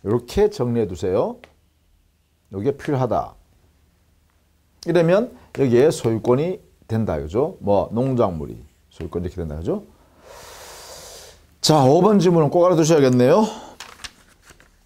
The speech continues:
자, 그 다음에, 어, 사 번의 문제를 한번 보시죠. 사 번.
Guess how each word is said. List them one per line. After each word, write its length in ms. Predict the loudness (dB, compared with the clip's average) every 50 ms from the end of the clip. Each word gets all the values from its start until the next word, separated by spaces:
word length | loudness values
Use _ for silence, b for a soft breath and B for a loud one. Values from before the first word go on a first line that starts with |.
| _ _ _ _ _ -20 _ _ _ -20 -20 B B B B B B B B B B B B B B B B
자, 280 | 0 0 2 2 4 2
그 80 | 2
다음에, 580 | 4 4 2 4 4 4 4 4 4 4 2 0 -2 B B B B B B B B
어, 640 | B -4 -2 -2 0 0 0 0 -2 -2 -2 -2 -2
사 420 | -4 -4 -6 -4 0 0 2 2 2
번의 520 | 2 2 2 4 2 2 2 2 0 0
문제를 360 | 0 -2 -2 0 0 0 0
한번 120 | -2 -4 -4
보시죠. 360 | -8 -8 -8 -8 -6 -6 -6
사 340 | -6 -6 -4 -2 0 0 0
번. 380 | 0 0 -2 -2 -4 -10 -12